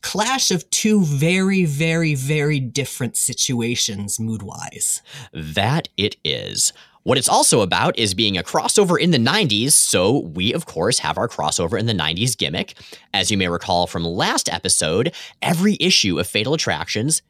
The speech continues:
Speaker 2: is double-sized, has a cardstock cover, and has a little hologram sticker thing that looks like a trading card but isn't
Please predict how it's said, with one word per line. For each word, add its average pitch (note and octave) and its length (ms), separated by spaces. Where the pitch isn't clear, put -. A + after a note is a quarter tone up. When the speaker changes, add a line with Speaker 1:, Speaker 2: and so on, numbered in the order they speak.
Speaker 2:
is G2+ 100
double-sized, C3+ 760
has F#2+ 100
a - 60
cardstock C3 460
cover, D#3 360
and C3+ 120
has D3 120
a - 40
little F3 240
hologram D#3 760
sticker D#3+ 520
thing E3 260
that C#3 100
looks D3+ 200
like D#3 100
a D#3 60
trading D#3 260
card C#3 200
but B2 120
isn't E3+ 380